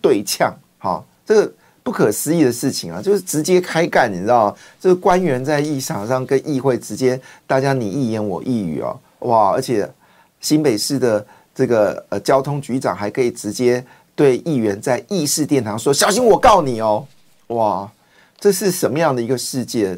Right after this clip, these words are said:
这颠倒过来了吗？好，那新北市民最后选择的是侯友宜嘛，那最后这个新北市现在市政就让只剩下建商不断的盖房子之外，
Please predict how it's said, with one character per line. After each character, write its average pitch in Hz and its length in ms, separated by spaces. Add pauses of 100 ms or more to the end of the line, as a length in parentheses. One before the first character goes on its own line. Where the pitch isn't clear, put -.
这 156 140
颠 160 360
倒 87 180
过 120 240
来 78 180
了 90 80
吗？ 90 240 (320)
好， 107 120
那 185 140
新 190 200
北 143 100
市 147 180
民 127 160
最 139 120
后 131 100
选 98 180
择 92 140
的 101 80
是 120 280 (280)
侯 127 180
友 131 160
宜 82 160
嘛， 71 220
那 127 120
最 135 200
后 135 280 (380)
这 139 120
个 120 100
新 139 160
北 120 140
市 - 180
现 123 120
在 120 60
市 120 220
政 113 200
就 120 140
让 117 240 (220)
只 - 100
剩 151 240
下 135 260 (220)
建 175 240
商 139 260
不 - 100
断 131 160
的 117 80
盖 127 200
房 104 240
子 101 140
之 117 140
外， 117 200